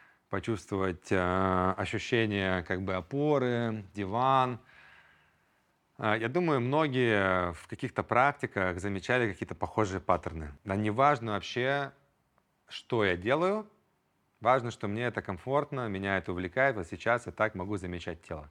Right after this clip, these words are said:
Сложнее всего, на мой взгляд, замечать тело в неподвижной медитации. Поэтому я никогда не рекомендую начинать вообще что-то с неподвижной медитации, потому что с большей вероятностью там я просто отлечу в какие-то свои мысли, концепты. Там контакта с телом не будет.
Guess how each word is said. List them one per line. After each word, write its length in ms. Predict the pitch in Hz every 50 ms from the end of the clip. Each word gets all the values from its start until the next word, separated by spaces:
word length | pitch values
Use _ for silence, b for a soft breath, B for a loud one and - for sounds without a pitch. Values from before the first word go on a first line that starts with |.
| _ - -
Сложнее 480 | - - - 98 82 78 123 143 165 170
всего, 220 | 165 - 156 139
на 80 | 131 127
мой 140 | 120 117 107
взгляд, 240 | 101 113 107 101
замечать 320 | 95 95 95 85 - 85 -
тело 220 | - 123 117 110
в 60 | 90
неподвижной 440 | 98 90 - 95 85 98 98 92 95
медитации. 560 | 87 85 90 82 - 85 78 - - 85 76 71 - _ _
Поэтому 680 | - 95 101 - - 98 95 95 95 92 87 85 b b b b b b -
я 160 | 92 101 104
никогда 300 | 107 104 107 110 110 120
не 120 | 123 110
рекомендую 440 | 104 - 110 101 95 98 113 123 113
начинать 440 | 98 92 - - 95 101 101 98 -
вообще 320 | 104 - - - 101 85
что-то 800 | 80 - - - 117 123 123 - 95 90 90 87 85 82 78 78 -
с 120 | - - -
неподвижной 380 | 98 - 101 110 104 92 104
медитации, 600 | 95 90 92 - 147 156 190 196 - - 127 110 101
потому 360 | - 101 - 98 95 95 98
что 420 | - - 101 92 90 87 85 85 85
с 40 |
большей 260 | 87 101 104 - - -
вероятностью 420 | 107 127 135 - 135 117 - 95
там 100 | - 95
я 60 | 90
просто 340 | 76 117 113 - - - 98
отлечу 500 | 98 - - 90 - - - 131 127 127 - _ _
в 60 | -
какие-то 460 | - - 80 - 110 113 110 - 98 87
свои 440 | - - 87 92 98 101 104 104 104 - _ _ _ _ _
мысли, 300 | - 104 101 - 101 87
концепты. 500 | - 92 90 85 - 82 73 - - 82 80 - _ _ _
Там 180 | - 110 107 101
контакта 360 | - 95 85 98 87 - 87
с 60 | -
телом 220 | - - 92 87
не 60 | 87 85
будет. 280 | 85 80 76 73 -